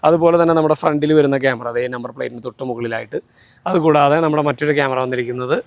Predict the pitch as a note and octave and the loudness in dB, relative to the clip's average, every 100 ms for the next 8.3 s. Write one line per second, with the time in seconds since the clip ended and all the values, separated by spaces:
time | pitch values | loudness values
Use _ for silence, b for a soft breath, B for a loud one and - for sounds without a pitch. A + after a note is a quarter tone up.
0 | C3+ B2 B2+ B2 B2 C3 B2+ B2+ B2+ C3+ | -8 -6 -4 -4 -4 -6 -4 -6 -4 -4
1 | A#2 A#2+ B2 C3+ C#3 C#3 C#3+ D3 B2+ A#2+ | -4 -4 -4 -4 -4 -4 0 0 -2 -6
2 | A#2 A2 G#2+ _ b b b - F#3 F#3+ | -10 -14 -20 _ b b b 0 2 4
3 | F3 F3+ G3+ G#3 F#3+ F3+ F3+ F#3 G3 D3 | 4 4 4 2 2 2 2 2 2 4
4 | D3+ E3 E3+ F3 D3+ F3 E3+ F3 D#3 D#3 | 4 4 -2 -4 0 2 4 6 6 4
5 | D3+ D3+ C#3+ C#3+ C3+ C3 B2 C3 C3 C3 | 2 2 2 0 -4 -8 -4 0 0 0
6 | C3 B2+ B2+ B2 A#2 C3 B2+ C4 B3+ A#3 | -2 -2 -2 -4 -4 -4 -2 0 2 4
7 | A#3 A#3 A#3 A#3 A#3 A#3 A3 G#3 G3+ G#3+ | 4 4 4 4 4 6 6 6 6 8
8 | G3 F3+ F#3 | 8 6 4